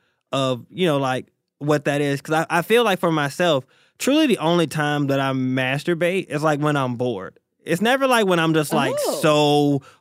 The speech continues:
Speaker 1: horny or, like, whatever. You know what I mean? Like,
Speaker 2: Uh-huh.
Speaker 1: it's always, like, when I don't ha-, oh, shit. It's always, like, when I don't have shit to do and I, like, got
Speaker 2: Uh-huh.
Speaker 1: time to think about, like, shit like that.
Speaker 2: <laughs>
Speaker 1: But, like, when I'm, like, working on something or whatever, like, I could care less about what my dick is doing. <laughs>
Speaker 2: Really?
Speaker 1: Yeah.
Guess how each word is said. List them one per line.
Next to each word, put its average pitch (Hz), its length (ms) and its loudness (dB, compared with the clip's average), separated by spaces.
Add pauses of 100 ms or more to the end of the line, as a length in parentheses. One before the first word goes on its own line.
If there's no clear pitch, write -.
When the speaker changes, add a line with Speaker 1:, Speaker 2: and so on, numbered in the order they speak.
Speaker 1:
horny 131 600 0 (160)
or, 143 200 2
like, 143 240 2
whatever. 160 240 4
You 202 80 2
know 233 80 4
what 226 80 4
I 233 60 4
mean? 240 200 2
Like, 196 300 2
Speaker 2:
Uh-huh. 240 240 -2
Speaker 1:
it's 233 120 4
always, 226 280 4
like, 214 220 2
when 175 120 2
I 175 100 2
don't 170 160 2
ha-, 165 180 -2
oh, 214 100 0
shit. - 360 -4
It's 160 120 -2
always, 208 240 2
like, 175 160 0
when 165 100 0
I 165 60 2
don't 165 140 0
have 156 200 0
shit 160 200 -2
to 143 80 -2
do 147 340 0
and 147 140 -4
I, 147 80 0
like, 143 280 -2
got 151 200 2
Speaker 2:
Uh-huh. 185 160 -4
Speaker 1:
time 151 300 0
to 139 60 -2
think 147 240 -2
about, 151 380 0
like, 147 380 -2
shit 170 180 0
like 165 160 0
that. 175 340 0
Speaker 2:
<laughs> - 40 -6 (160)
Speaker 1:
But, 190 100 2
like, 214 180 4
when 220 120 2
I'm, 370 140 2
like, 262 180 2
working 156 420 0
on 190 140 2
something 190 320 0
or 190 80 2
whatever, 190 320 2
like, 160 400 0
I 214 320 0
could 175 220 -2
care 165 180 2
less 147 180 0
about 135 280 -2
what 131 100 -2
my 135 120 -2
dick 139 220 -4
is - 80 -2
doing. 170 220 2
<laughs> - 0 -
Speaker 2:
Really? 508 680 6
Speaker 1:
Yeah. 202 360 2